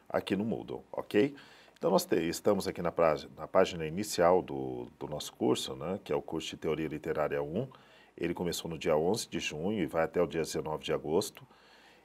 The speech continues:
E dentro do, aqui da plataforma do Moodle, vocês vão encontrar as saídas, né,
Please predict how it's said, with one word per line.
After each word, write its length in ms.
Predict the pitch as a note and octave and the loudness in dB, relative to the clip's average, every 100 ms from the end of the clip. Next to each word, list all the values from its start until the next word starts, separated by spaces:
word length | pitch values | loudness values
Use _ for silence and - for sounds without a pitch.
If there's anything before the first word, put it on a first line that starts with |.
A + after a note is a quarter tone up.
| - | -8
E 540 | F2 F#2+ F#2 F#2+ F#2 - | 0 2 2 2 0 -4
dentro 600 | - A2+ A#2 D#3 G2+ E2+ | -2 4 4 4 2 0
do, 800 | C#2+ E2+ E2 D#2 D2+ C#2 C2+ - - | 0 0 0 2 0 -2 -2 -6 -8
aqui 240 | F2 - | -10 0
da 100 | F2+ | 0
plataforma 520 | - F2 F2 - E2+ F2+ | 2 2 2 0 0 0
do 80 | |
Moodle, 360 | G#2 F#2+ G2+ A2+ | 0 2 2 0
vocês 260 | A2 A#2 G#2+ | 0 0 2
vão 160 | G2+ | 2
encontrar 680 | G2 G2 F#2 D#2+ E2 F2+ G#2+ - - - - | 4 2 2 4 6 6 4 -6 -20 -20 -8
as 160 | - D#2+ | -4 0
saídas, 720 | - F#2 E2 G2+ A2+ E2+ - | 4 4 4 0 2 2 2
né, 300 | D#2 F2+ A#2 | -2 -2 -2